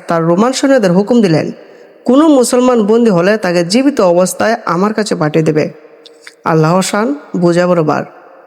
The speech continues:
রোমান সৈনিকদের হাতে বন্দী হয়ে গেলেন আব্দুল্লাহ ইবনে হুযায়ফা। রোমানরা তাকে নিয়ে হাজির করল তাদের বাদশার কাছে। রসিয়ে রসিয়ে তারা বলল,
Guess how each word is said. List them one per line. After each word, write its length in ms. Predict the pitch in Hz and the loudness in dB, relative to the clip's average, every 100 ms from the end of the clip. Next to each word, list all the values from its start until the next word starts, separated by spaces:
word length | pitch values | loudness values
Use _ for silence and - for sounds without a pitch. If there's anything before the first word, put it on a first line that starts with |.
| - _ _ _ _ _ _ _ _ - | -20 _ _ _ _ _ _ _ _ 0
রোমান 300 | 220 269 330 | 2 2 0
সৈনিকদের 380 | 339 320 247 202 | 2 2 2 0
হাতে 260 | 208 208 | 0 -2
বন্দী 320 | 180 208 226 | 2 2 2
হয়ে 220 | 214 170 170 | 2 2 2
গেলেন 360 | 175 214 247 208 - | 2 2 0 -2 -4
আব্দুল্লাহ 520 | 170 185 190 233 240 | -2 0 2 2 0
ইবনে 240 | 185 180 | 0 0
হুযায়ফা। 480 | 165 180 180 165 - - - - - - - - | 0 2 0 0 -4 -8 -20 -20 -20 -20 -20 -2
রোমানরা 380 | 196 247 285 233 | 2 4 2 0
তাকে 300 | 185 190 196 | -2 -2 2
নিয়ে 180 | 214 190 | 2 2
হাজির 340 | 165 175 208 | 0 0 0
করল 320 | 196 180 202 | 0 2 2
তাদের 320 | 214 175 180 175 | 0 -2 -2 -2
বাদশার 460 | 175 170 - 226 | -2 -4 -4 -4
কাছে। 340 | 208 160 156 139 - - - - | -4 -4 -4 -6 -16 -20 -18 -2
রসিয়ে 380 | 208 240 285 349 | 0 0 2 2
রসিয়ে 260 | 277 233 175 | 2 2 -2
তারা 200 | 170 165 | -2 0
বলল, 460 | 165 170 214 285 | 2 2 2 0